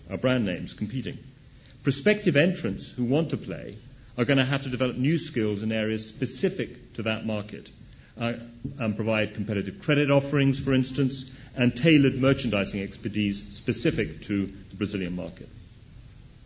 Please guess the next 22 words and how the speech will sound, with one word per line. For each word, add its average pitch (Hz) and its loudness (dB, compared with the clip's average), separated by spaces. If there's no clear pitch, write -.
You're 165 4
gonna 185 8
have 165 4
to 165 0
play 190 6
to 180 0
go 143 6
after 143 2
these 135 6
new 135 8
consumers, 135 6
develop 135 2
new 131 4
pack 139 0
and 139 -2
price 180 -2
combinations. - -6
For - -2
example, 147 4
in 139 2
China, 151 0
ikea 123 4